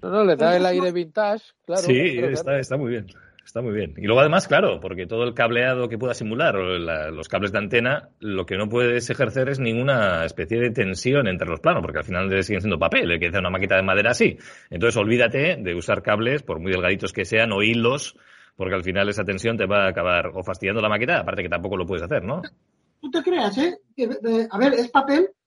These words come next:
Speaker 2: pero una vez montada y
Speaker 3: Sí,
Speaker 2: ya
Speaker 3: coge su
Speaker 2: sobre
Speaker 3: rigidez.
Speaker 2: Sí, tiene su rigidez. Además, esto lleva, lleva, ah, bueno, este ya directamente sin, sin las cuadernas internas, porque esto lleva cuadernas.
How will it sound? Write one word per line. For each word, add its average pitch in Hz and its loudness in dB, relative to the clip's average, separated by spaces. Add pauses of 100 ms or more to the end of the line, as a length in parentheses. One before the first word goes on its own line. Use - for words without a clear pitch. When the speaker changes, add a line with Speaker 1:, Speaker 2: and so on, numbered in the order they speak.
(600)
Speaker 2:
pero 220 2
una 254 6
vez 294 4
montada 277 2
y 262 2
Speaker 3:
Sí, - 2
Speaker 2:
ya 254 4
Speaker 3:
coge 254 -2
su 101 0
Speaker 2:
sobre 87 2
Speaker 3:
rigidez. - -4 (520)
Speaker 2:
Sí, 247 -2
tiene 247 4
su 247 0
rigidez. 247 0
Además, 208 -2
esto 262 0
lleva, 294 2
lleva, 233 2 (1300)
ah, 180 -8
bueno, 240 6
este 254 4
ya 254 6
directamente 262 2
sin, 233 0
sin 208 0
las 202 0
cuadernas 254 2
internas, 277 2
porque 262 -2
esto 302 0
lleva 269 6
cuadernas. 196 -2